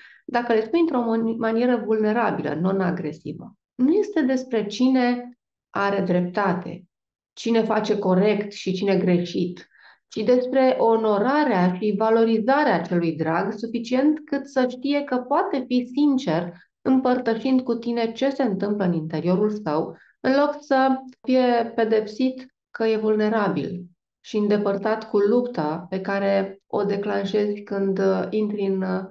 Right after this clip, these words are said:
forma de apărare. Sunt Elena Paula Știbei și te susțin să-ți creezi corpul și viața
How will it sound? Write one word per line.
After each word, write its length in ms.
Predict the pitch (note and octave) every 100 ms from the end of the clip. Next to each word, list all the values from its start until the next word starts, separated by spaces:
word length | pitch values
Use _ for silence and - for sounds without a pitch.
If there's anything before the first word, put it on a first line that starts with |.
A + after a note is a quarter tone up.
| - _
forma 340 | G#3 G3 F#3
de 100 | F3+
apărare. 640 | F#3 F#3 G#3 G3 - - _
Sunt 200 | C#4+ D4+
Elena 300 | C4+ G#3+ F3+
Paula 340 | F3 D#3 D#3
Știbei 400 | D#3+ E3+ D#3+ E3
și 180 | E3 E3+
te 120 | D#3+
susțin 440 | D3+ D3+ - G3 B3
să-ți 180 | B3 B3
creezi 360 | F3+ E3 D#3+
corpul 340 | - F3 F3 G#3
și 120 | C4
viața 720 | A3+ F3+ F3 - F3 F3